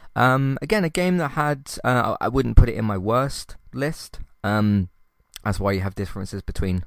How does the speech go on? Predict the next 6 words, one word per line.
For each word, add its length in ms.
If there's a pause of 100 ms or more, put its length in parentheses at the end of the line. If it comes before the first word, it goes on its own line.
(120)
worst 260
and 120
disappointing. 680 (1200)
But, 340
uh, 360 (260)
it 180